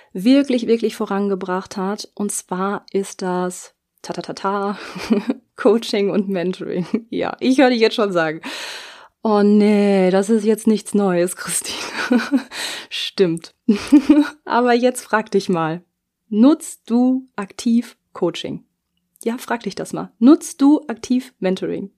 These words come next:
Ja, weil ich höre das so häufig, „Ja, das wird überall gepredigt und das ist nichts Neues.“ Ja, ach. <laughs> Und dann ist so die Frage, machen wir das denn wirklich? Ja, ich kann jetzt mal erzählen, wie sich das so für mich, ähm,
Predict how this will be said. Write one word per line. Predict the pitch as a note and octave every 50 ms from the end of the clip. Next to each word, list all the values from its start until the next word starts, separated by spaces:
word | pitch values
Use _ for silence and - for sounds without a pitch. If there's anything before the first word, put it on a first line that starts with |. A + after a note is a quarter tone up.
| _ _
Ja, | - - G#3+ A3+ C4 B3+ - - - - - - - -
weil | - E3+ G#3+
ich | A#3 A3+ A#3+
höre | B3+ C4+
das | B3+ C4 B3+ -
so | C#4+ D4+ C#4+ B3
häufig, | B3 B3+ C4+ C4 - G#3 - -
„Ja, | A#3+ B3+ B3+ C4+ C4+ C4
das | B3+ B3+ B3+ -
wird | C4+ B3+
überall | - A#3+ A3+ A#3+ A3+ B3 B3
gepredigt | A#3 B3 - - - A#3+ A#3 A3+ A#3 A#3 A3+ A3+
und | A3+ A3+ A3+
das | A#3+ A#3+ -
ist | A#3+ A#3 -
nichts | A#3 B3 A#3+ - - -
Neues.“ | A#3 G#3+ G#3 G3+ G3+ G#3 - - _ _ _ _ -
Ja, | A3+ A3 G#3+ -
ach. | - G3+ F#3+ - - - - _ _ _ _ - - - - A3+ -
<laughs> | - A#3+ - - - - - - - - - - - -
Und | - A3 A3 A3
dann | A3+ B3
ist | C#4 C4+ C4
so | G3+ G#3
die | A3 A#3 A#3+
Frage, | - - - G#3 G3+ G#3 A3 A3+ B3 A#3+ _ _
machen | - A#3 C#4+ E4 - - D#4 C4+ G3
wir | G#3 G3
das | F#3+ F3 F3+ -
denn | - E3+ E3 E3+ E3
wirklich? | E3+ F3 - - - F3 - E3 E3+ - _ _
Ja, | - F#3 F#3 F#3+ A3 B3 - _ - - - - - - - - - -
ich | - A3 -
kann | - A#3 C4
jetzt | C#4 C4+ C4 -
mal | A#3+ G#3+
erzählen, | G3+ A#3 A3+ - A#3 A#3 A#3+ A#3 A#3 A#3 A#3 A3 -
wie | - G3+ G#3 G3 G3+ A3 A#3 B3 B3
sich | A3 A3+ A3+ -
das | - G#3 A3 -
so | A3 A3+
für | A3 - G#3+ G#3
mich, | G#3+ A3 A3+ A3+ - - - -
ähm, | - G3+ G3+ G#3 G3+ G3+ G3 -